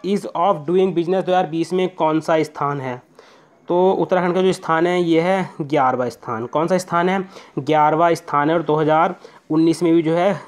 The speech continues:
ग्यारहवाँ स्थान ही रहा था, ये पॉइंट भी आप नोट कर लेंगे। उसके अलावा अगर फर्स्ट राज्य पूछता है कि प्रथम राज्य कौन सा है, तो आप याद रखेंगे आंध्र प्रदेश, ठीक है। और दूसरा राज्य कौन सा है? उत्तर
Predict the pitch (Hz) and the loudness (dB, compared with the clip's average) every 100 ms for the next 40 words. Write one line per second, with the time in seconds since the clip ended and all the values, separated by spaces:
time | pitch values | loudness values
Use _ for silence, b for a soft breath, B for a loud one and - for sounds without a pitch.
0 | 151 151 143 143 147 - 139 139 127 131 | -6 -2 0 0 -2 -4 -6 -4 -4 -4
1 | 156 139 139 131 127 131 135 - B B | -2 -2 -2 -4 -2 0 -2 -4 B B
2 | 131 131 127 127 117 113 113 113 117 - | 0 2 0 -2 -4 -2 -4 -4 -8 -10
3 | B B B - 160 - 196 190 196 190 | B B B -4 -2 2 2 2 0 -2
4 | - 165 - 175 185 180 180 180 165 180 | -8 -12 -4 -4 0 -2 -2 -6 -6 -4
5 | 180 185 156 185 175 170 170 175 160 156 | -6 -8 -8 -4 -2 -2 -2 -2 -2 -2
6 | 170 170 165 156 156 143 139 160 170 170 | -2 0 0 0 0 -2 -2 -2 -2 -2
7 | 180 - - 139 139 135 - 117 113 123 | -4 -6 -4 -2 -2 -4 -8 -6 -6 -6
8 | - 202 - - B B B 139 120 147 | -6 -2 0 -2 B B B -2 0 0
9 | 165 185 185 180 180 165 180 175 170 175 | 0 0 0 2 0 -2 -2 -2 -2 -2
10 | 175 - 151 147 _ - 160 | -4 -4 -8 -8 _ -2 -2